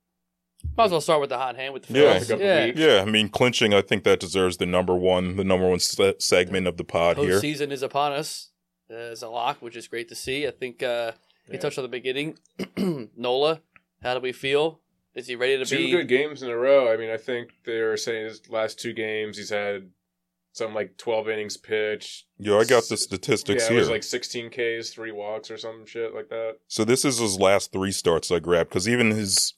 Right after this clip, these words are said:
Speaker 2: his start prior to the last two wasn't awful. So his last three starts, oh and oh, all no decisions,
Speaker 3: Yeah.
Speaker 2: but I think we've
Speaker 3: Can't do anything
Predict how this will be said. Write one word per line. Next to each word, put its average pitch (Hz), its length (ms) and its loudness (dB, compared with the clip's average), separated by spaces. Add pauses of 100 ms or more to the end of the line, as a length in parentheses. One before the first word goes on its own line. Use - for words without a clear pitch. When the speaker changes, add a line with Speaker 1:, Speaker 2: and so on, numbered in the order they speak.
(240)
Speaker 2:
his 107 160 2
start 110 360 4
prior 98 280 6
to 95 100 2
the 90 100 4
last 90 340 4
two 95 160 -2
wasn't 82 400 0
awful. 98 480 2 (560)
So 117 100 -4
his 104 100 0
last 127 300 4
three 131 160 -2
starts, - 640 4 (640)
oh 123 160 6
and 98 100 2
oh, 92 260 4 (440)
all 104 120 4
no 98 160 2
decisions, 87 640 -2
Speaker 3:
Yeah. 92 80 -6
Speaker 2:
but 85 220 4
I 82 80 0
think 104 260 -4
we've 92 240 0
Speaker 3:
Can't 107 140 -2
do 98 80 -10
anything 92 200 -12